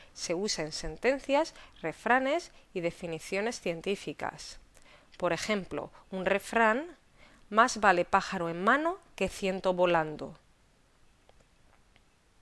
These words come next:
"Más vale pájaro en mano que ciento volando".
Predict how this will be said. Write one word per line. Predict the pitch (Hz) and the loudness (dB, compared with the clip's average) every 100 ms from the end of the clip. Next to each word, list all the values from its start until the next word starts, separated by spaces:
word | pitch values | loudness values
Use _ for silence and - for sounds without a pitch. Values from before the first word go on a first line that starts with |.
| _ - - - - | _ -20 -20 -20 -14
"Más | 214 220 226 185 | 2 4 4 4
vale | 180 180 | 2 2
pájaro | - 196 - 185 175 | 4 4 4 0 0
en | 180 | 2
mano | 226 311 359 427 - | 2 4 0 -6 -6
que | 190 | -6
ciento | - 208 202 190 | -2 -2 0 0
volando". | 175 175 156 147 147 135 | 2 4 2 0 -6 -12